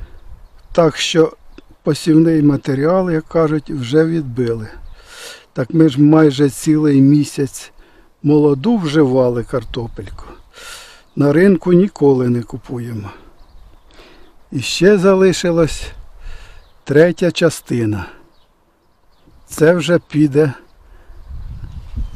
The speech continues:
на плюс. Бадиля я позгрібав. Тут уже порядок.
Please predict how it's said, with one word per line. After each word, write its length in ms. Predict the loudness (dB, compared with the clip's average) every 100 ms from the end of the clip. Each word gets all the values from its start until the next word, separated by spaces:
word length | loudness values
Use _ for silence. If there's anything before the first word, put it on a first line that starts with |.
| 0
на 220 | 2 2
плюс. 600 | 2 0 2 0 -2 -2 -2 -4 -6 -6 -6 -6 -6 -6 -10 -10 -8 -8 -8 -4 -2 -2 -2 -2 -2 -4 -10 -8 -10 -10 -14 -16 -14 -12 -10 -10 -10 -12 -16 -16 -16
Бадиля 540 | -2 0 2 2 4 2
я 320 | 0 -2 -4 -6
позгрібав. 800 | -8 -6 -6 -6 0 2 2 -2 -12 -18 -16 -14 -14 -10 -6 -6 -6 -10 -16 -10 -10 -8 -12 -14 -14 -14 -10 -8 -6 -6 -6 -8
Тут 260 | -6 -8 -6
уже 220 | -8 -8
порядок. 800 | -8 -10 -4 -2 -2 -4 -10 -12